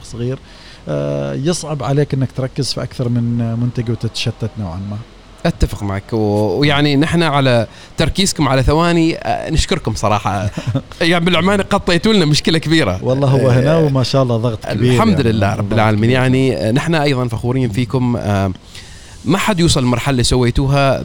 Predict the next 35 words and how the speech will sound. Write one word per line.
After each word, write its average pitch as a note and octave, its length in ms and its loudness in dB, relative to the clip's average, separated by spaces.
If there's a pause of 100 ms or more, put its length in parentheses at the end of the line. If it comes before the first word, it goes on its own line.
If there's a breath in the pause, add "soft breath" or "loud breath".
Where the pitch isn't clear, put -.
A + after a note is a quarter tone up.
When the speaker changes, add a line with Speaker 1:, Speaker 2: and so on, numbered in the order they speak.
Speaker 2:
ب-، A#2 300 2 (100)
آه، G2 340 0 (380 loud breath)
يعني C3+ 180 0
أول F3 160 2
شيء D3+ 100 -4
تحتاجوا F3 340 0
صبر، - 280 -2 (220)
سنوات، F#3 600 2
وبعدين، A2 760 -4
آه، G#2+ 240 0
تمويل، F#3+ 600 2
وبعدين A#2 280 -4
تحديات. E3+ 500 0 (520 loud breath)
على E3 140 2
العموم، D#3+ 180 2 (200)
أنا D#3+ 160 2
عندي F#3+ 580 2
مجموعة D#3+ 340 2
من D#3 40 2
الأسئلة D3 260 0
من C#3 80 2
فريقك B2 480 -2
يا A#2 360 -4
أبو A2+ 140 0
أنس، - 380 0 (100)
Speaker 1:
<laughs> - 160 -12
Speaker 2:
وهذا D#3 200 2
وصلت C3 420 0
لي. - 180 -8
Speaker 1:
فريقي B2+ 380 -4
يحب B2+ 220 -4
يورطني B2 440 0
دائما، A2 220 0
Speaker 2:
أيوة. A2 200 2
Speaker 1:
ما B2 100 4